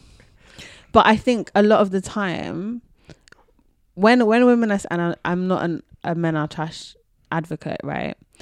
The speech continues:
But when women are saying that, what they're saying is, "We have experienced negative things from men consistently, and our stories are massive. And when we come to you with it,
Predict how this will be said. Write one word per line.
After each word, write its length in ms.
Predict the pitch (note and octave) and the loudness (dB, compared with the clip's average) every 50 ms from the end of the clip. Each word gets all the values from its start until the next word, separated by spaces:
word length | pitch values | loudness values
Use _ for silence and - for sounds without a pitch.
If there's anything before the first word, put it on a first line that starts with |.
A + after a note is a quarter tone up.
| _ - - _ - | _ -20 -20 _ -4
But 80 | - F#3 | 0 2
when 180 | G3+ G#3 A3 | 2 2 2
women 220 | A#3 A#3 A3+ A3 G3+ | 2 2 0 0 -2
are 100 | F#3+ F#3+ | -2 -4
saying 380 | - - G#3 A3 G#3+ F#3 E3 D#3 | -2 -4 -4 -2 -2 -2 -2 -4
that, 160 | D3+ - - | -4 -6 -4
what 120 | D#3+ - | -4 -4
they're 140 | - F3 F3 E3+ | -2 -4 -4 -4
saying 320 | - F#3 F#3 F#3 F3+ E3+ | -4 -4 -4 -4 -4 -6
is, 420 | - - C#3+ D3 C#3 C3+ C#3+ D3 - | -6 -8 -8 -8 -8 -8 -10 -10 -8
"We 180 | D3+ E3 F3+ | -4 -2 -2
have 180 | F#3+ G3 G3 F3 | 0 0 0 -2
experienced 1300 | E3 - - - - - F3 F3 F3+ F3 E3 D#3 C#3+ C3 - - - - G2 - - - - - _ - _ _ _ _ _ _ _ _ _ _ _ _ _ _ _ _ _ _ - | -2 -4 -6 -12 -8 -4 -2 -2 0 0 -2 -4 -4 -6 -8 -8 -8 -10 -10 -12 -16 -20 -20 -20 _ -20 _ _ _ _ _ _ _ _ _ _ _ _ _ _ _ _ _ _ -6
negative 480 | E3+ F3 E3+ E3+ E3 F3 - - D#3+ D#3 | -4 0 0 0 0 0 -2 -2 -4 -6
things 560 | - - - D#3 D3 C#3+ C#3 - - F3 - | -6 -6 -6 -6 -4 -6 -8 -10 -12 -14 -14
from 340 | - - E3+ D3 D3+ D3 D3+ | -10 -8 -6 -6 -4 -4 -6
men 480 | D3 - - - - - - D3+ F3+ - - G#2+ A2+ - - | -6 -8 -8 -10 -12 -12 -12 -14 -14 -16 -20 -20 -20 -18 -10
consistently, 840 | - - D3+ D#3+ - - D#3 D3+ - - - - - D3 C#3+ C3+ - - | -8 -8 -8 -6 -4 -6 -6 -6 -6 -12 -14 -12 -10 -10 -10 -10 -8 -6
and 140 | D#3+ E3 | -6 -4
our 120 | D3 D3 E3 | -4 -4 -6
stories 640 | - - - - E3 E3 D#3+ D#3 D#3 D3 D3+ D3+ - | -8 -10 -4 -2 0 0 0 0 -2 -6 -6 -8 -8
are 160 | - D3 D3 | -8 -6 -6
massive. 760 | D3 D3+ D3+ D#3 D#3 - - - C#2+ D#2+ F2+ D#3+ G3 F#3+ _ _ _ _ _ _ _ _ _ _ _ - | -4 -6 -6 -8 -10 -12 -14 -12 -10 -10 -10 -10 -10 -12 _ _ _ _ _ _ _ _ _ _ _ -8
And 480 | D#3 E3 D#3+ D#3 D3+ D3+ D3+ D3 C#3+ - _ - | -6 -4 -2 -2 -2 -2 -4 -6 -8 -10 _ -6
when 200 | D#3+ E3 D#3+ E3 | -4 -2 -2 0
we 100 | D#3+ D#3 | -2 -4
come 360 | - - - E3+ E3+ F3+ F3+ | -4 -4 -4 -2 -2 -2 -4
to 160 | - - D#3 | -8 -8 -8
you 180 | D3+ D#3 D3 D3 | -6 -4 -4 -2
with 300 | D3 D#3+ D#3+ D#3+ D#3 - | -2 -2 -2 -2 -4 -6
it, 380 | - D2 G#2+ F3 - - _ | -10 -8 -8 -8 -10 -12 _